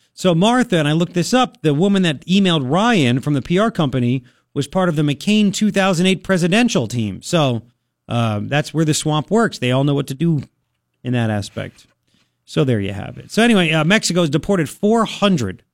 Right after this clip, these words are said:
of these people. Ah, it's just mean and terrible and stuff like that. Bunch of hypocrites.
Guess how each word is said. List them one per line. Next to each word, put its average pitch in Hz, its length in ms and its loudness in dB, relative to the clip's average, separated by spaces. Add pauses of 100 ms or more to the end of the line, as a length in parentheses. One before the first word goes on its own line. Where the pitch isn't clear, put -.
(400)
of 139 180 0
these 139 180 0
people. 98 480 -4
Ah, 202 160 2
it's - 160 -4
just - 260 -4
mean 165 460 2
and 104 120 -6
terrible 190 480 0
and 101 100 -6
stuff - 260 -6
like 110 180 -4
that. 98 420 -10 (500)
Bunch 139 200 0
of 92 140 -6
hypocrites. 143 840 -2